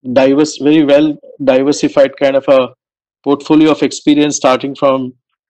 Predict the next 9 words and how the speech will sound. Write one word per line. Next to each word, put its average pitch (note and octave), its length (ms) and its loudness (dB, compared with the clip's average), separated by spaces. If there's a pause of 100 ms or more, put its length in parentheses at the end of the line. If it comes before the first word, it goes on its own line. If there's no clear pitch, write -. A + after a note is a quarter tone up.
(260)
industry, D3+ 680 2
manufacturing C3+ 680 -2
industry, C#3+ 500 -2
then C3 180 -2
financial C#3+ 460 -2
services, C#3+ 720 -2
then C3 200 -2
audit C3 400 -2
firms, C#3 540 -4